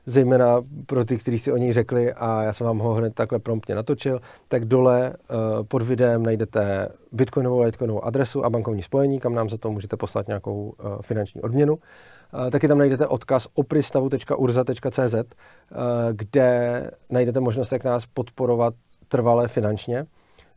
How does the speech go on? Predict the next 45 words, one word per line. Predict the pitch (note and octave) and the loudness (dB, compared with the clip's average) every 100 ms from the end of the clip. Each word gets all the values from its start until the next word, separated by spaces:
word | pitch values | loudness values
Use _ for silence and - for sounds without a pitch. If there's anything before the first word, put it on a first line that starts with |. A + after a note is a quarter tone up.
| - | -12
Eh, | B2 A#2+ A#2+ A#2 B2+ _ | -6 -2 0 -2 -6 _
protože | B2+ A#2 A#2 B2 | -4 -2 0 0
ta | B2 A#2+ A#2 | 4 4 2
pravidelná | A2+ B2 B2 A#2 A#2+ | 2 4 4 4 2
podpora | A#2 - A#2 A2 | -2 -6 -2 0
je | A2 | 0
pro | A2 | -2
nás | A2 A2+ A2+ | -4 -4 -6
asi | - - B2+ A2 | -12 -12 -4 -2
nejlepší, | G#2 G#2 A2+ - | 0 0 -2 -4
i | C3 - | -6 -4
když | A2+ A2+ | -4 0
dáte | A#2 A#2 | 0 -2
třeba | - A#2 | -4 -2
nějakou | A#2 - | -2 -2
malou | A#2 A#2 A#2+ | 0 2 2
částku | A#2 G#2+ - | -2 -4 -4
a | |
budete | A#2 A2+ A#2 | -2 -2 -4
ji | |
posílat | A2+ - A2+ - | -4 -4 -4 -4
každý | - G#2+ B2 | -4 -2 -2
měsíc, | A#2 G#2 A2 A2+ - - - _ | -2 -4 -8 -12 -16 -20 -20 _
tak | A#2+ | -4
je | |
to | B2 | -2
pro | A#2+ | 0
nás | A#2+ A2 | -2 0
dobrý | A2 A2+ | -2 -6
v | - | -4
tom, | G#2+ G#2+ A2 - - | -4 -2 -4 -8 -6
eh, | A2 G#2+ | -4 -2
že | G2+ | -2
jsme | G#2+ A#2 | -2 -4
schopní | - G#2 G#2+ | -6 -8 -8
s | - | -6
těma | A2+ | -6
penězma | G#2 G2+ F#2+ G2+ | -4 -6 -6 -6
nějakým | G2 F2+ G2+ | -6 -8 -10
způsobem | F2 A#2+ - G2+ F#2+ F#2+ - | -12 -16 -10 -8 -8 -10 -8
plánovat | G2 F#2+ G2 F#2 | -6 -4 -6 -8
prostě | - F#2+ - G2+ - - F#3 | -12 -14 -12 -14 -12 0 2
<clears throat> | A2+ G2 - | 2 -4 -8
a | A2 | -6
nakládat. | F#2 F#2 F2+ | -4 -4 -6